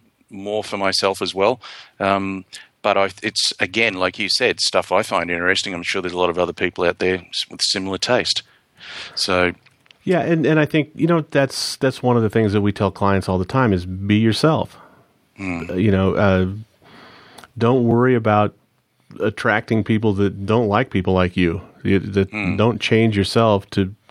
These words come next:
Speaker 2: to be that, if, if that makes sense. Uh, that's not probably a very good way of saying it, but
Speaker 1: No, it, it's true, because there's, there's so many people, well, like you and I, as you both know, what you see is what you get.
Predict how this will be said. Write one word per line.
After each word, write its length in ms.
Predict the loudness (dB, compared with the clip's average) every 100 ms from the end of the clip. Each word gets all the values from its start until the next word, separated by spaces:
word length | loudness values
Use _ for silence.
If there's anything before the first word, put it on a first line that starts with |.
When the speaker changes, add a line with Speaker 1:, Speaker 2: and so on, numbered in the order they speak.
| -4
Speaker 2:
to 100 | -2
be 320 | 0 0 2
that, 440 | 2 0 -2 -6 -12 -20 _ -12
if, 240 | -12 -8
if 180 | -6 -2
that 180 | 0 0
makes 240 | 0 -2
sense. 320 | -2 -2 -2
Uh, 160 | -6 -4
that's 180 | -6 -6
not 160 | -8 -10 -8
probably 240 | -4 -2
a 40 | 0
very 180 | 0
good 140 | 0 -2
way 120 | -4
of 60 | 0
saying 280 | 2 2
it, 140 | 2 0
but 180 | -2 -2 -10 -20 -18 -16 -14 -2
Speaker 1:
No, 280 | 0 2
it, 100 | 0 0
it's 280 | -2 -2 -2
true, 260 | 0 0
because 340 | 0 -2 -2 2
there's, 400 | 2 2 -2 -2
there's 220 | -2 0
so 160 | -2 -2
many 180 | -2
people, 460 | -2 -4 -4 -4 -8 -10 -18 -20 -20 _
well, 300 | -4 -2 -2 -6 _ -4
like 200 | -2 0
you 120 | 0
and 100 | 2
I, 420 | 2 0 -2 -14 _ -8
as 260 | -4 -4 -4
you 60 |
both 340 | -6 -2 -2 -2
know, 140 | -2
what 180 | -2 -4
you 80 | -4
see 200 | -2 -2
is 120 | -2
what 140 | -4
you 80 | -4
get. 300 | -2 -2 -4